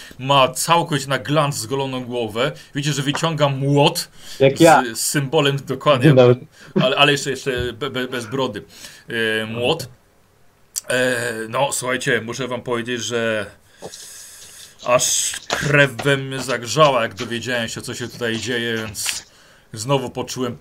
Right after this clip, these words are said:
Speaker 1: powołanie i czuję się potrzebny. Tak więc z m-, ogromną przyjemnością dołączymy do waszego pomysłu na rozprawienie się z wampirzycami w tej, w,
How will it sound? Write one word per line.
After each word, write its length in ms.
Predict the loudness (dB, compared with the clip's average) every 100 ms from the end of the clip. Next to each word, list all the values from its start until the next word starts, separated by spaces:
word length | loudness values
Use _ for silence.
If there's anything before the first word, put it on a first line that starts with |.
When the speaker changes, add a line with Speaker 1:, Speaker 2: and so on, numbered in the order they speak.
| -2
Speaker 1:
powołanie 540 | -2 2 2 2 0
i 60 | -6
czuję 240 | -6 -6
się 120 | -6
potrzebny. 560 | -8 -6 0 0 -2 -12 -16 _ _ _ _ _ -20 -20 -20 -20 -6
Tak 120 | -4 -2
więc 140 | -4
z 80 | -4
m-, 120 | -4 -4 -6
ogromną 540 | -4 0 4 4 2 -6
przyjemnością 600 | -2 -2 -2 -4 -6 -2
dołączymy 580 | 0 0 -2 -4 -4 -6
do 140 | -6 -6 -8 -8 -8 -10 -16 -20 -20 -4
waszego 420 | -2 0 -2 -2
pomysłu 440 | 2 2 2 -2
na 160 | -4 -2
rozprawienie 600 | -2 -2 -2 -2 -2 -4
się 180 | -4 -6
z 140 | -8
wampirzycami 680 | -6 -6 -6 -10 -8 -6 -8
w 60 | -8
tej, 320 | -8 -8 -10
w, 260 | -12 -20